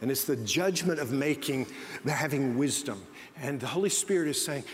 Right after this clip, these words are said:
"Jesus is truth, not the prince of this world that's been exposed." So tho-, those are the three convicts us regarding our fulfillment,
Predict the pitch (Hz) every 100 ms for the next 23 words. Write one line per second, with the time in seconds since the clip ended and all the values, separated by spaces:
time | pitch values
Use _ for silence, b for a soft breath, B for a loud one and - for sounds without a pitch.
0 | B B 107 156 196 214 180 156 - 127
1 | - - - 202 143 - - - - -
2 | - - B B B 117 135 226 240 175
3 | - - - - - - - 214 - 165
4 | 143 - 156 170 139 123 - B B 147
5 | - - 123 - - 104 104 - - -
6 | - - - - - - - - 185 165
7 | 240 220 B B 196 233 247 214 - 220
8 | 220 220 190 302 302 - 139 - 170 143
9 | 196 202 190 185 143 - 165 254 247 196
10 | 139